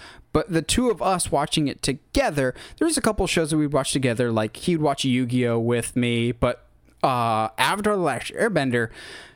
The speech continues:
he was absolutely invested in it with me, of going, "Okay, this is really, really well written. These are really good characters. Yeah, there's some goofy humor here and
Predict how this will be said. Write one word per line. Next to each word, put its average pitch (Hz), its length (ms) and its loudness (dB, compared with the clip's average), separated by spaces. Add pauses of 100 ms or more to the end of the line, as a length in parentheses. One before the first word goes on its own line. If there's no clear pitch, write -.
(120)
he - 240 -2
was 143 240 -2
absolutely 156 540 0
invested 139 380 0
in 139 140 0
it - 120 -10
with 147 500 -2
me, 127 380 0
of 120 500 -2
going, 123 480 0 (880)
"Okay, 151 480 0
this 131 360 0
is 170 140 0
really, 139 460 2
really 135 360 0
well 120 380 2
written. 120 440 0
These 123 180 2
are 135 100 0
really 135 280 2
good 127 320 -2
characters. 139 500 0
Yeah, 139 100 2
there's 135 220 0
some 139 400 2
goofy 151 320 0
humor 208 380 0
here 143 200 0
and 139 180 -2